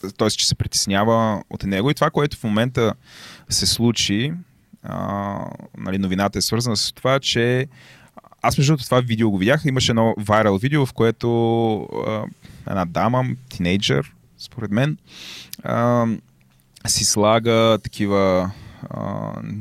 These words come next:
това не е спирал около, оправя си, а, миглите на очите.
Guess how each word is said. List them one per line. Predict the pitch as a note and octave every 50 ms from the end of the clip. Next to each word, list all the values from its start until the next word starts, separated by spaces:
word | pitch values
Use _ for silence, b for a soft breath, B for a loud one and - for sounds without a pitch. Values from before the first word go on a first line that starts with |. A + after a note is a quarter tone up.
| A2 G2+
това | - -
не | A2 A2
е | G#2
спирал | - - - - F#2+ F2+ F2 E2+ E2
около, | - - - - - -
оправя | B2+ B2+ - B2+ B2 B2 B2 A2
си, | G2 - - B2 B2 B2 B2 B2 B2 B2 A#2+ A#2+ A#2 B B B B B B B B B B -
а, | - - G#2 G#2 G2+ G2+ G#2 G#2 G#2 G#2
миглите | A2 A#2 A#2+ G#2 G#2+ G#2 F#2+ - A#2+ A#2
на | A2+ G#2+ G#2+ G#2+ A2 A2 G#2
очите. | F#2+ - - - G2+ - - C#2 -